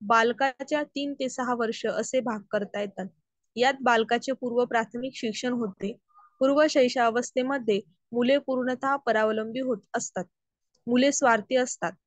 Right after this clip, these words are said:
सर्व काही आपल्याचसाठी अशी त्यांची वृत्ती अ-, असते. घरात चार मुले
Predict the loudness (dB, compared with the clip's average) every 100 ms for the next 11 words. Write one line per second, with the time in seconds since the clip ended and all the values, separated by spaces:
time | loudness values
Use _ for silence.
0 | _ _ 2 4 4 2 2 0 -6 _
1 | _ _ -2 0 2 2 0 -2 -2 -2
2 | -4 -2 -2 -2 -2 -2 0 0 0 0
3 | 2 2 -2 _ -4 -4 -4 -8 -8 _
4 | _ _ _ _ _ _ _ _ _ _
5 | _ _ _ 0 4 4 2 2 2 2
6 | 4 4